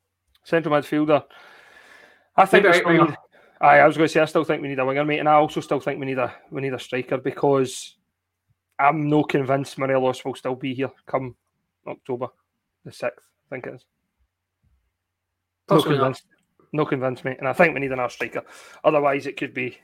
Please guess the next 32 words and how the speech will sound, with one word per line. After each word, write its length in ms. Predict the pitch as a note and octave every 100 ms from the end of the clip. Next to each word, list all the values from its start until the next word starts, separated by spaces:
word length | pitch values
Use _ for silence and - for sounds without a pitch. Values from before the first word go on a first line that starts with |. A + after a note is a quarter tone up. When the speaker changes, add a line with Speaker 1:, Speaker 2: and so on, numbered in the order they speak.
| _ _ - - -
Speaker 1:
You 120 | E3+
don't 100 | E3 A#3
want 120 | A3
to 60 | F3+
get 180 | F#3+ -
to 80 | E3+
that 240 | E3 -
late 200 | E3+ E3+
stage 260 | - G3 E3+
and 60 |
then 120 | E3+ D#3+
it's 100 | -
panic 300 | D3+ F3 F3
buys. 320 | F3 D#3 -
You 40 |
know 40 | D#3
what 60 |
I 40 | C#3+
mean? 100 | E3+
You 60 |
Speaker 2:
Oh, 60 | F#3
Speaker 1:
want 180 | G3 G3+
Speaker 2:
well, 80 | -
Speaker 1:
to 80 |
try 140 | D3 D3
and 160 | C3+ - _ _ _ -
Speaker 2:
a 100 | G3+
long 340 | F#3+ G3 F#3+ F3+
winter. 300 | F#3+ G3+ E3+ F3 - - - - - - - _ _ _ _ -
Speaker 1:
You 80 | D#3
what? 180 | -
<laughs> 60 | _